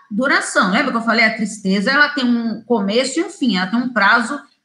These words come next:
pra terminar, um estado transitório. A depressão, não. Ela é um estado patológico que não tem tempo para terminar. Isso eu quero deixar bem claro, hein?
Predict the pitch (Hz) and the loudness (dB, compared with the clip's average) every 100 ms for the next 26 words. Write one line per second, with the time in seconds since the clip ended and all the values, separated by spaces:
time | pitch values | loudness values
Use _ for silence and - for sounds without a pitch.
0 | - 240 240 285 359 370 240 208 - 220 | -2 -2 2 2 2 0 0 0 -2 0
1 | 220 220 220 214 196 269 - 269 170 147 | 0 -2 0 2 2 -2 0 0 0 -4
2 | - 180 - 180 226 262 233 - 190 240 | -2 -2 -2 -2 0 0 -2 -2 -4 -2
3 | 330 311 202 - - _ _ _ _ _ | 0 2 0 -4 -16 _ _ _ _ _
4 | _ _ _ _ _ _ _ _ 233 294 | _ _ _ _ _ _ _ _ 0 2
5 | 330 339 - - 294 320 285 - - 311 | 4 2 0 -2 0 0 -2 -8 -2 0
6 | 392 415 - 440 415 262 196 196 185 254 | 0 -4 -6 -6 -4 -2 0 0 -2 -4
7 | 196 - 359 480 - _ _ _ _ _ | -8 -8 -8 -10 -16 _ _ _ _ _
8 | - 285 294 320 359 427 403 339 - 285 | 2 4 6 4 2 0 -6 -6 -2 -2
9 | 320 330 320 285 240 208 - 269 330 339 | -2 -4 -4 -2 -2 -4 -2 -2 0 -2
10 | 440 311 - - 208 247 254 247 240 240 | -2 -2 0 -2 -4 -4 -4 -2 -2 -4
11 | 240 185 359 466 392 190 175 277 - | -4 -2 -4 -2 0 0 -2 -4 -4